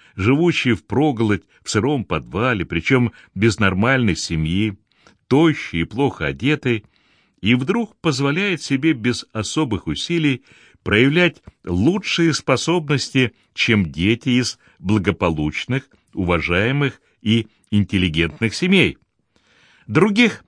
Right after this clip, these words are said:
раздражало то, что я мог оторваться от их уровня и возвыситься за счёт этих способностей.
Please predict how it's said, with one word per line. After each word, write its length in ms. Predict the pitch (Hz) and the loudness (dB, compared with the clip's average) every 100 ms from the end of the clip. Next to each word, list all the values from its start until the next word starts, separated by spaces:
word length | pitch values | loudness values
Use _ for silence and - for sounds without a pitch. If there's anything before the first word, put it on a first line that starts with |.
| - | -4
раздражало 680 | 143 151 170 170 190 190 180 | 0 2 0 0 0 0 -2
то, 220 | - 202 | -2 -2
что 260 | - - 170 | -2 -2 0
я 240 | 165 165 | 2 2
мог 340 | 160 180 175 | 0 0 -2
оторваться 680 | 156 143 135 139 151 - 127 | -4 -2 -2 0 -2 -2 -2
от 100 | 113 | 0
их 180 | 120 104 | -2 -2
уровня 480 | 175 165 139 143 131 _ _ _ - | 0 0 0 0 -2 _ _ _ 0
и 140 | 147 | 2
возвыситься 840 | 123 107 85 85 120 120 135 - 143 | 4 2 0 0 0 -2 -8 -6 -4
за 220 | 127 95 | 0 0
счёт 420 | - 85 98 - _ _ _ | -2 -2 -2 -4 _ _ _
этих 300 | 104 120 120 | -2 -2 -4
способностей. 920 | - 185 226 185 92 78 - 69 - | -2 -2 0 0 0 -4 -8 -12 -12